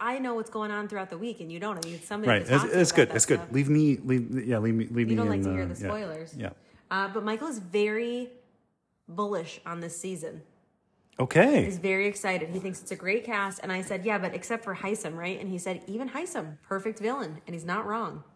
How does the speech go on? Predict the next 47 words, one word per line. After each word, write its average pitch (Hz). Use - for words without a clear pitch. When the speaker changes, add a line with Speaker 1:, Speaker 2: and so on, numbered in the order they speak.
Speaker 2:
That 92
is 92
true. 107
I 110
think 208
he's 117
a 120
little 110
too 139
villainous 107
right 101
up 90
front. 120
I 95
feel 123
like 113
he's 104
gonna 104
get 92
Speaker 1:
Nah, -
it -
Speaker 2:
taken 98
Speaker 1:
gives -
Speaker 2:
out. 330
Speaker 1:
us -
someone 180
to 156
hate 147
Speaker 2:
Yeah. 151
Speaker 1:
collectively. 151
It's -
like 175
a -
good 156
Speaker 2:
But 110
you, 113
I, 139
I 127
sort 208
of 247
like, 147
I 113
like 143
that 113
hate 127
to 92
simmer 147